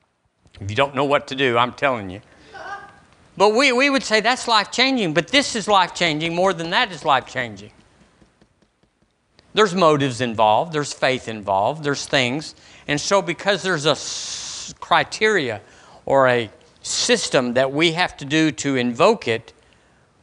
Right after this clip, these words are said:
sometimes we just say, "Well, that's off the table for me, 'cause I'm not Kenneth Copeland, and I'm not Brother Hagin, and I'm not Jerry Savelle, and I'm not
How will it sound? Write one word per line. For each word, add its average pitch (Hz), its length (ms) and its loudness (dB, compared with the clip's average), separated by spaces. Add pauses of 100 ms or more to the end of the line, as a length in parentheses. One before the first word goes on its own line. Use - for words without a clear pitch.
(100)
sometimes 175 580 0
we 156 160 0
just 143 220 -2
say, 127 160 2
"Well, 139 240 2
that's 147 220 0
off 143 200 0
the - 60 -18
table 127 380 -4
for 123 180 -8
me, 120 300 -6 (880)
'cause 123 160 -4
I'm 139 160 2
not 170 240 0
Kenneth 123 320 -4
Copeland, 104 440 -4
and 107 140 -6
I'm 135 220 2
not 170 260 0
Brother 131 220 0
Hagin, 107 440 -6
and 110 160 -6
I'm 139 160 0
not 170 280 0
Jerry 139 260 4
Savelle, 110 560 -2
and 117 100 -4
I'm 143 200 2
not 196 280 0